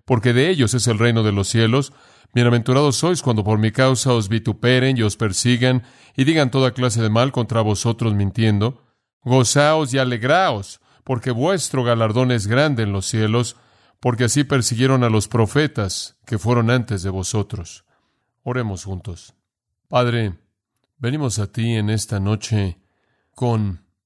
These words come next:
un profundo sentido de necesidad de nuestras propias vidas. Solo una mirada superficial de este versículo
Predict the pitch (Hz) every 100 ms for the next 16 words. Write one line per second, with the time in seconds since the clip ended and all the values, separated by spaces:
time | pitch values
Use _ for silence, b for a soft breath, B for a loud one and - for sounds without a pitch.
0 | _ _ - 127 135 120 101 - 131 127
1 | 107 85 98 92 113 107 98 95 95 107
2 | 98 107 98 113 110 101 95 95 - 98
3 | - 110 107 - 104 95 - - - -
4 | 98 104 101 107 - - - _ _ _
5 | _ _ _ - 127 120 123 110 90 -
6 | _ _ _ _ _ _ _ _ - 127
7 | 123 113 117 123 117 120 104 110 - 104
8 | - 120 117 110 110 - 107 95 - 123
9 | - 113 107 98 -